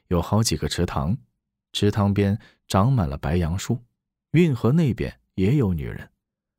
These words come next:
我们这边房子的居民已经撤走了，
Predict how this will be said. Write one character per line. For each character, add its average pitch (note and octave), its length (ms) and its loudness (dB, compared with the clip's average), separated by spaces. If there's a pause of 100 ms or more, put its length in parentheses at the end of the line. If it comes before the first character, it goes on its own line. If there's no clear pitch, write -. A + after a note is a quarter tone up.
(400)
我 A#2 140 6
们 D3 140 2
这 D3 140 4
边 C#3 180 4
房 A2 260 2
子 - 120 -4
的 F#2+ 100 2
居 A#2+ 220 2
民 E2 280 -2 (300)
已 F2+ 160 2
经 G2 240 2
撤 - 180 0
走 D#2 220 -4
了， - 160 -16